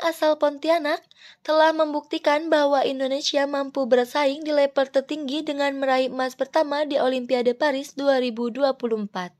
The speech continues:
Keberhasilan ini tidak hanya menjadi kebanggaan nasional, tetapi juga menambah deretan prestasi luar biasa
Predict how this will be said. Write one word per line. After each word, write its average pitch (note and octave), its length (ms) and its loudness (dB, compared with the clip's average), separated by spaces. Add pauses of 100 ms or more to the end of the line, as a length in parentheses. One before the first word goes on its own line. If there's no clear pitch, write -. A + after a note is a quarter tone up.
(140)
Keberhasilan B3 680 2
ini C#4+ 240 -6
tidak D4+ 320 4
hanya D#4 240 2
menjadi D4 400 -2
kebanggaan C4 480 2
nasional, D#4 480 0
tetapi D#4+ 560 0
juga C4+ 240 2
menambah C4 480 0
deretan B3+ 480 2
prestasi B3+ 480 -2
luar B3 240 2
biasa D4+ 400 0